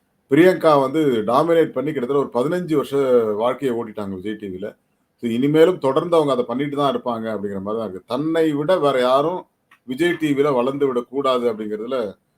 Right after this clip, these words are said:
கண்ணும் கருத்துமா இருக்காங்க பிரியங்கா அப்படிங்கிறது தான். So அவங்களோட டாமினேஷன் கேரக்டர் பத்தி நீங்க எல்லாருமே ஒரு கமெண்ட் போடுங்க. பிரியங்காவோட ஃபேன்ஸ் நிறைய பேர் இருப்பீங்க.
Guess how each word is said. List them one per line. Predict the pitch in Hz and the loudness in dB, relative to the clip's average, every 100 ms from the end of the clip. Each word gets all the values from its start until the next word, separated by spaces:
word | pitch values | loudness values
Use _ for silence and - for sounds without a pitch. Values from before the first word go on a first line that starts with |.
| _ | _
கண்ணும் | - 151 196 196 160 | -4 -2 0 0 2
கருத்துமா | 151 156 151 147 | 0 0 -2 -2
இருக்காங்க | 123 123 120 117 110 98 - | -2 -4 -4 -6 -6 -8 -10
பிரியங்கா | 110 120 113 110 104 | -4 -2 -2 -6 -6
அப்படிங்கிறது | 98 95 87 | -8 -14 -16
தான். | 92 - _ _ _ | -20 -20 _ _ _
So | - 131 | -2 0
அவங்களோட | 143 143 131 | 4 4 2
டாமினேஷன் | 113 135 180 185 185 170 156 131 | 2 0 0 -2 -2 -4 -6 -4
கேரக்டர் | 131 135 135 117 | -4 -4 -6 -10
பத்தி | 120 131 | -10 -8
நீங்க | 127 110 | -8 -6
எல்லாருமே | 104 117 117 123 120 98 - _ _ _ | -4 -2 -2 -2 -4 -6 -14 _ _ _
ஒரு | 110 110 | -6 -4
கமெண்ட் | 117 139 143 | -4 -2 -4
போடுங்க. | 117 123 123 | -4 -6 -6
பிரியங்காவோட | 127 151 151 143 127 - | -2 0 2 0 0 -4
ஃபேன்ஸ் | 139 151 123 | -6 -6 -8
நிறைய | 117 120 120 | -4 -4 -2
பேர் | 117 | -4
இருப்பீங்க. | 107 101 101 107 | -6 -10 -12 -14